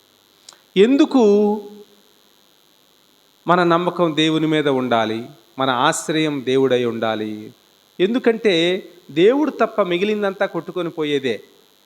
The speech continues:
ఇతరుల మీద నమ్మకం పెట్టారనుకోండి, వాళ్ళు పోతారు ఏదో ఒక రోజు.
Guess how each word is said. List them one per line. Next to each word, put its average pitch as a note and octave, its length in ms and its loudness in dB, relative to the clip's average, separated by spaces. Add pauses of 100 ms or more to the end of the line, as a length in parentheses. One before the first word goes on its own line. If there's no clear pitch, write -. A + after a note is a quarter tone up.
(1000)
ఇతరుల A#3+ 380 0
మీద G#3 260 0
నమ్మకం F#3 500 0
పెట్టారనుకోండి, D#3 800 0
వాళ్ళు C#3 240 2
పోతారు C#3+ 380 2
ఏదో A#2+ 220 0
ఒక G#2+ 80 -8
రోజు. G#2+ 260 -12